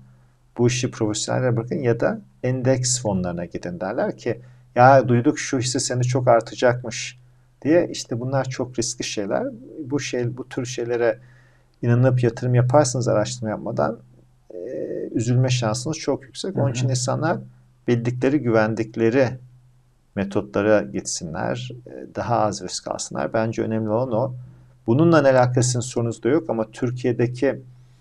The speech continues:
Speaker 1: yatırım ortamı eksikliği ve genelde ekonomik olarak u-, olumsuzluğun ötürü Türkiye'de ciddi bir şekilde kriptolara da yatırıma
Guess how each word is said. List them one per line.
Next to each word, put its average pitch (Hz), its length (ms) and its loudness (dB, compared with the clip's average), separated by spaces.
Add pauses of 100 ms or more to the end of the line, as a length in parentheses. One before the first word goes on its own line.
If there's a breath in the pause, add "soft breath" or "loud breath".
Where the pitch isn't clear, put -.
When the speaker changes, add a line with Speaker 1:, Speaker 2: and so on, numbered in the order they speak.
(1300 loud breath)
Speaker 1:
yatırım 156 400 12
ortamı 135 400 8
eksikliği 123 580 8
ve 143 60 6
genelde 127 400 6
ekonomik 127 460 0
olarak 120 360 2
u-, 117 220 -4
olumsuzluğun 120 480 -8
ötürü 214 200 0
Türkiye'de 123 340 -4
ciddi - 320 -6
bir - 60 -8
şekilde 156 460 -2
kriptolara 127 640 -2
da 120 60 0
yatırıma 110 560 -2